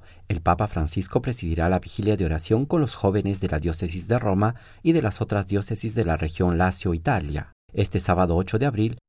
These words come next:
a las cinco de la tarde en la Basílica Papal de Santa María la Mayor. Este evento constituye el primer encuentro del Santo Padre con los jóvenes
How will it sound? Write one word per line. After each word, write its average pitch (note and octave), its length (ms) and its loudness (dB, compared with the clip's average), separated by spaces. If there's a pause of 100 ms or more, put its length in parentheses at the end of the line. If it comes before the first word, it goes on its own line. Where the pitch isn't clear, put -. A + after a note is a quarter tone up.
a G2+ 80 2
las E2 140 2
cinco B2 340 2
de C3 80 0
la C#3+ 80 2
tarde G#2+ 500 2
en F#2 160 2
la F2 120 4
Basílica G#2+ 440 0
Papal G#2+ 360 2
de E2 80 0
Santa A2 340 0
María E2+ 320 2
la E2+ 80 2
Mayor. F#2+ 460 0 (400)
Este A2 220 2
evento F#2+ 420 2
constituye G#2 480 0
el F#2 80 0
primer F2+ 260 2
encuentro F#2+ 500 0
del G#2 120 0
Santo F#2 340 0
Padre G2 320 0
con C3 140 2
los D#2 140 -2
jóvenes A#2 500 0